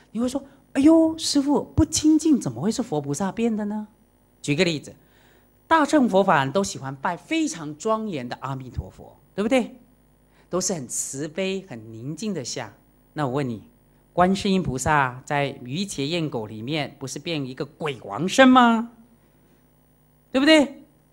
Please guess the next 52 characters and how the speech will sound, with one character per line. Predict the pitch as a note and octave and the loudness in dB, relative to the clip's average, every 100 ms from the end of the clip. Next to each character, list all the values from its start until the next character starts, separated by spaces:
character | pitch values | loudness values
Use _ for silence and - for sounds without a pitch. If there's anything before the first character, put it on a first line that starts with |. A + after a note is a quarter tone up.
| _ | _
去 | - G#3 | -6 -2
度 | B3 | -4
阿 | F#3 G3+ | 4 4
难 | G#3+ D3+ D#3+ | 4 2 0
啊， | E3 E3 - | -4 -6 -2
阿 | F#3 | 0
难 | E3+ C#3+ | 0 -2
才 | C3+ | -2
问 | C#3+ D#3 | -4 -4
释 | - | -2
迦 | G#3 | 2
牟 | G#3+ G3 | 4 4
尼 | G#3 | 2
佛， | G3+ C3 B2+ | -2 -4 -4
才 | - | -2
有 | C#3 A#2 | -4 -4
《瑜 | C3+ | -6
伽 | F#3+ C#3+ | -8 -6
焰 | C#3+ D#3 A#2+ | -4 -6 -8
口》。 | G#2+ G#2+ - | -12 -16 -16
请 | - C3+ | -12 -6
问 | E3 | 2
那 | G#3+ | 2
个 | G3 - | 2 -4
鬼 | F#3+ F3 C#3 | -2 -2 0
王 | C#3+ A3 | 0 6
呢？ | C#4 D4+ D#4 D4+ - _ _ _ _ | 8 8 6 0 -14 _ _ _ _
观 | E3 F3 | -10 -6
世 | - F3 | -6 -4
音 | C3+ C3+ | -6 -6
菩 | G2 | -12
萨。 | - A#2 F#2 D#2+ - _ _ _ _ _ _ _ - _ _ _ | -10 -8 -10 -14 -20 _ _ _ _ _ _ _ -20 _ _ _
所 | - F4 | 2 6
以 | |
你 | C4+ G#3+ | 6 4
不 | - | 4
要 | D4 E4+ | 6 8
认 | D#4 | 8
为 | C4+ | 6
佛 | B3+ B3+ | 6 2
菩 | C4 | 6
萨 | C#4 | 6
都 | C4+ B3 | 6 0
是 | A3+ | -4
一 | F#3 | -6
定 | G3 C4 G3 | 0 0 0
庄 | - A3+ A3 | 2 2 2
严 | G#3+ C3+ | -2 -4
跟 | C3+ D3+ | -4 -4
清 | - D#3+ D#3 | -4 -6 -6
净 | D3 A2 | -8 -8
的。 | F#2+ | -14